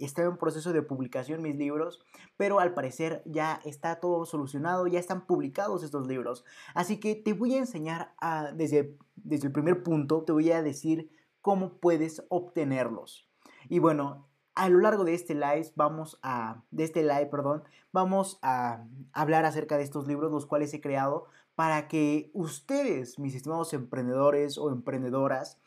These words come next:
recuerden que yo gener-, generalizo para no perder tiempo diciendo emprendedores o emprendedoras, ya que como sabrán ustedes perfectamente el tiempo es invaluable, no podemos perder ni un solo segundo.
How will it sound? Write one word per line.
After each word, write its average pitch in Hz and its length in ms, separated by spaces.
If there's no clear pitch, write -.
recuerden 160 320
que 156 100
yo 151 140
gener-, 131 420
generalizo 139 720
para 127 320
no 165 140
perder 147 320
tiempo 143 260
diciendo 139 320
emprendedores 139 580
o 139 40
emprendedoras, 135 640
ya 147 200
que 151 120
como 131 220
sabrán 139 380
ustedes 156 440
perfectamente 139 680
el 135 120
tiempo 151 300
es 147 140
invaluable, 123 640
no 135 80
podemos 151 280
perder 135 440
ni 156 120
un 156 200
solo 147 240
segundo. 135 640